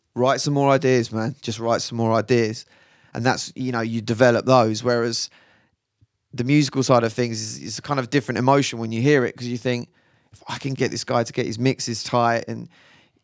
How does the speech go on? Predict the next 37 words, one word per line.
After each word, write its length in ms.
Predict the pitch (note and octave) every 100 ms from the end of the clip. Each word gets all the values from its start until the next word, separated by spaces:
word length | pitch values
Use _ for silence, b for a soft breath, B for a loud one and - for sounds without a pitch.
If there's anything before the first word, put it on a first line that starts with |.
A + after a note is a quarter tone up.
| _ _ _ -
you 160 | F#2+
know, 120 | A2
it 100 | G#2
could 120 | - G#2
be 100 | G#2+
really, 400 | A2+ C3 A#2+ A#2
really 260 | A#2+ A#2
onto 300 | A2+ C3 A2+
something 360 | - A2 F2 G2+
here." 260 | A2 G2+
But 360 | G#2 A#2+ A2 - b b b b b b _ _ _ _ _
mixing 640 | C#3+ E3 - D3 D3 C#3
and 100 | C3+
production 640 | B2 C3 C3+ - - C3 B2
is, 220 | A#2+ B2
is 200 | - A#2
a 60 | A#2
different 300 | C3 A2+ B2+
thing, 160 | B2+
because 260 | A#2 B2+ A#2+
you 60 |
can, 500 | B2 D#3 C#3+ C3 B2+ B2
especially 420 | - D#3 C#3+ C3+
these 260 | C#3 C3+ B2+
days, 240 | A#2 A#2
you 60 | A#2+
know, 100 | A#2
there's 140 | A#2
people 260 | - B2+ A#2+
that 120 | A#2
can 120 | A#2
help 320 | C3 B2 A2
with 80 | G#2
that, 300 | G#2 F2 - _ _ _ _ _
you 140 | B2
know. 260 | A#2+ G#2+ G#2+ - _ - b b b
So 480 | - D3+ D3+ D3 -